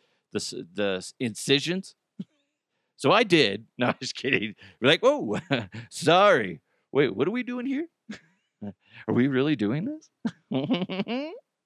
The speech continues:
But you can't do that. You can't judge a book by its cover. Yes. Now, somebody else should have stood up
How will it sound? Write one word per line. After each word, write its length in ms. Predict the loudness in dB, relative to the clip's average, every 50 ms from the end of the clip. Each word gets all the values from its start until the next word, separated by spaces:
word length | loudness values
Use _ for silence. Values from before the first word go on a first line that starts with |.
| _ _ -18 -18 -16 _ -16 -14 -10 -8 -8 -8 -4 -2 -4 -4 -4 _ -6 -6 -6 -6 _ _ -4 -4 -4 _ _ _ -8 -8 _ _ _ _ _ _ _ _ _
But 120 | 0 2
you 100 | 2 2
can't 380 | 2 2 2 2 4 2 2 0
do 180 | 0 0 2 4
that. 280 | 4 4 4 2 0 -4
You 100 | -4 -2
can't 380 | 2 2 4 4 4 2 2
judge 260 | 2 4 4 4 4
a 40 | 0
book 300 | -2 -2 -2 -2 -2 0
by 180 | 2 2 4 4
its 120 | 2 0
cover. 420 | 0 2 4 4 4 2 0 -4 -4 _ _ _ _ _ _
Yes. 500 | -2 4 4 6 6 6 2 0 -8 -18 _ _ _ _ _ _ _ _ -2
Now, 280 | 2 2 4 4 4 2
somebody 400 | 2 4 4 4 6 6 6 6
else 180 | 6 6 4 2
should 180 | 4 4 4
have 120 | 4 2 0
stood 300 | 0 0 2 4 6 6
up 240 | 6 6 4 2